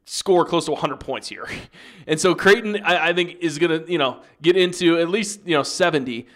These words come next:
And so I, I love the over one fifty-eight and a half. Uh, so far, my most, uh, safe and comfortable bet here,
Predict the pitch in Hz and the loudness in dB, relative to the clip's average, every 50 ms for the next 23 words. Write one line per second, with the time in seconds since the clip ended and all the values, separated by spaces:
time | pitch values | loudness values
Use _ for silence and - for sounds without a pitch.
0 | _ _ - - 131 165 147 147 170 185 147 156 170 202 175 156 156 156 151 143 | _ _ -14 -8 -4 -2 2 2 2 2 4 4 2 2 4 6 6 6 6 4
1 | - - - 135 147 139 139 131 117 - - 131 139 143 131 - 147 139 143 135 | 0 -2 2 2 2 2 2 -2 -2 -4 -6 -4 -4 -4 -4 -4 -8 -8 -6 -4
2 | 131 131 123 107 120 120 123 127 117 104 - - - - _ - 135 135 131 127 | -2 -2 -2 -4 -6 -8 -6 -6 -6 -6 -8 -12 -20 -20 _ -6 -4 -2 -2 -2
3 | 127 123 - 95 - - - - 180 190 180 185 - 165 151 147 143 143 143 139 | -4 -6 -8 -14 -18 -8 -2 2 4 4 4 4 4 4 4 4 6 4 2 2
4 | 143 139 135 - - - - 135 131 127 127 123 123 - - - 156 151 147 151 | 2 0 -2 -2 -6 -8 -4 0 0 0 0 -2 -4 -6 -4 -2 -2 -2 -2 -4
5 | 139 127 - 156 139 135 123 123 127 123 131 135 127 - 120 127 127 123 123 123 | -6 -4 -4 -4 -4 -4 -8 -8 -6 -4 -4 -4 -4 -4 -4 -6 -6 -6 -6 -8
6 | - | -12